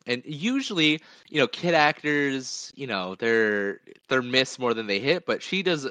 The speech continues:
she does an excellent job. And yeah, so th-, that's, you know, that's my, you know, quick review.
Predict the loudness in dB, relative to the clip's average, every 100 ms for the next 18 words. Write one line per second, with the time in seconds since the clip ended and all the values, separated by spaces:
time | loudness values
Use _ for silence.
0 | -10 -6 -4 -4 -2 -2 -2 -6 -4 0
1 | 0 -2 -8 -20 -20 _ _ _ _ -8
2 | -4 -4 -4 -8 -12 -10 -10 -12 _ 0
3 | 0 0 -2 0 -2 -6 -4 -2 -2 -4
4 | -14 -14 -14 -12 -4 0 0 -4 -12 -8
5 | -4 -2 0 0 -4 _ -20 -14 -10 -8
6 | -6 -4 -2 -2 -2